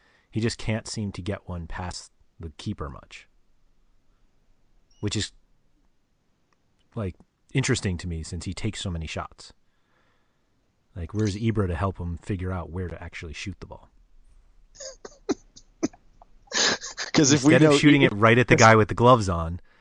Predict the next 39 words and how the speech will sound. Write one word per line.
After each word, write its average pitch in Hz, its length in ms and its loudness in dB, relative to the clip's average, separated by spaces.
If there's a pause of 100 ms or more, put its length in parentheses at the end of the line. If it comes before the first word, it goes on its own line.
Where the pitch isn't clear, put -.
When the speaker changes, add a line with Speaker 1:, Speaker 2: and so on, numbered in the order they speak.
(140)
Speaker 2:
because 151 300 0
if 147 60 2
we 107 80 2
Speaker 1:
maybe 196 160 2
Speaker 2:
know 170 180 4
if 147 80 -2
there's 143 220 -2 (100)
one 156 200 0
thing 151 260 -4
that 139 140 -8
Zlatan 143 340 -4
Ibrahimovic 131 480 -10
likes 127 160 -4
to 139 60 -12
do, 127 200 -2
it's 113 120 -6
to 113 120 -6
teach - 380 -6
others 127 320 0
how 120 160 -2
to 156 60 0
<laughs> - 20 2
score 156 360 0 (240)
goals. - 680 -4 (1120)
Speaker 1:
I - 40 -4
don't - 200 2
know. 131 140 -8
Maybe, 139 460 -6 (240)
Speaker 2:
<laughs> - 240 -20
Speaker 1:
maybe 113 140 -4
Speaker 2:
He 196 60 0
Speaker 1:
he 190 60 0
Speaker 2:
would 156 120 0
Speaker 1:
does 135 320 0
on, 92 280 -2
for 95 180 -4
a 87 40 -4
teammate. 85 420 -8 (1300)
Speaker 2:
He, 120 160 -8